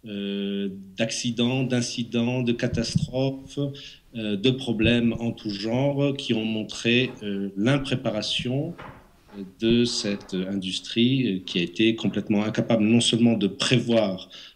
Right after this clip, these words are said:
euh, ce, cet accident, mais également, euh, de le prévenir et aujourd'hui de le gérer.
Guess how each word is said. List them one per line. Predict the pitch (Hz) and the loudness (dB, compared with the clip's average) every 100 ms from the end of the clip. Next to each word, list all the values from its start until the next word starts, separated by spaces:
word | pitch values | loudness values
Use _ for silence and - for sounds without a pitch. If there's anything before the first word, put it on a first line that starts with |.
| - | -10
euh, | 95 92 92 92 92 | -6 -4 -4 -6 -4
ce, | 90 - - 92 90 87 87 87 | 0 2 2 0 -2 -4 -6 -2
cet | - 92 90 | -2 -2 -2
accident, | 90 - 101 113 135 175 - - - | -4 -2 2 4 4 2 -6 -18 -4
mais | 104 107 | 2 4
également, | 110 120 113 120 143 143 110 | 6 4 6 4 4 -2 -6
euh, | 104 101 98 98 92 92 | -6 -4 -4 -6 -8 -6
de | 107 107 101 | -4 -2 0
le | 98 95 95 92 92 92 - _ | 0 0 0 0 -2 -4 -10 _
prévenir | - - 107 104 107 120 131 139 135 | -6 0 2 2 4 4 6 4 4
et | 120 | 2
aujourd'hui | 120 113 107 101 113 139 143 | 4 2 2 0 4 6 6
de | 117 107 | 2 0
le | 98 110 | 2 4
gérer. | 107 90 101 87 85 | 4 4 4 2 -4